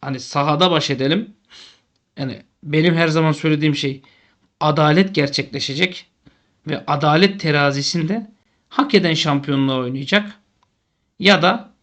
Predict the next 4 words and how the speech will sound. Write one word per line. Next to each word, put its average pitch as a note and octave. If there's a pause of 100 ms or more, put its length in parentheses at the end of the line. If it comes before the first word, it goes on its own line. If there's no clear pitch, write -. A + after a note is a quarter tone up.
(160)
hiçbir -
şey - (120)
değişmeyecek, F#3+ (420)
hiçbir E3+